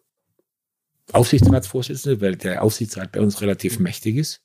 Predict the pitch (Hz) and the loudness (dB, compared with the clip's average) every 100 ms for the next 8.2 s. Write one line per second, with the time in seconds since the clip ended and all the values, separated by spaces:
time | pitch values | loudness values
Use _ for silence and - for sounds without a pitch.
0 | _ _ _ _ _ _ _ _ _ - | _ _ _ _ _ _ _ _ _ 4
1 | 110 98 117 - 135 120 113 107 113 - | 6 6 2 2 4 4 4 2 0 -2
2 | 113 110 - 110 104 98 92 95 95 92 | 0 0 -4 -8 -4 -4 -4 -6 -6 -6
3 | 92 92 87 76 95 101 92 95 113 117 | -6 -6 -6 -2 -2 -2 -6 -4 0 2
4 | 110 120 123 110 92 82 - - - _ | 2 0 -2 -4 -6 -4 -10 -10 -14 _
5 | _ - - 101 95 87 - 113 113 - | _ 0 2 2 0 -4 -2 0 0 -6
6 | - 143 113 104 98 87 90 90 101 - | 0 0 0 -2 -2 -4 -6 -6 -6 -6
7 | 80 82 - 90 92 - 87 - 90 - | -6 -6 -10 -6 -6 -6 -10 -8 -10 -8
8 | 135 | -6